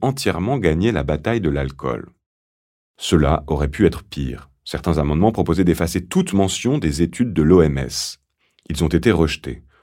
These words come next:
Au grand dam des défenseurs de la filière viticole, le texte adopté par le Parlement européen affirme donc bien que le niveau de consommation d'alcool le plus sûr, quand il s'agit de prévention du cancer, est de ne pas en consommer.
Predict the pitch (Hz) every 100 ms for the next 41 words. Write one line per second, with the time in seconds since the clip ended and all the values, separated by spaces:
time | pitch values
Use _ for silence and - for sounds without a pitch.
0 | _ 85 82 92 95 95 80 76 76 71
1 | 82 71 67 76 73 69 64 69 69 107
2 | 156 156 _ _ - 92 110 107 92 -
3 | - 120 127 113 - 104 80 80 78 76
4 | 71 69 65 69 87 127 175 - _ -
5 | 113 - 107 82 78 76 73 110 170 175
6 | 131 82 73 82 139 135 139 127 82 -
7 | 85 76 73 71 76 73 71 71 71 73
8 | - - - 214 170 - _ _ - -
9 | 69 - 67 65 65 - 69 69 - 65
10 | 58 57 60 95 127 156 - _ _ -
11 | 76 92 76 69 71 92 90 67 87 87
12 | 64 57 -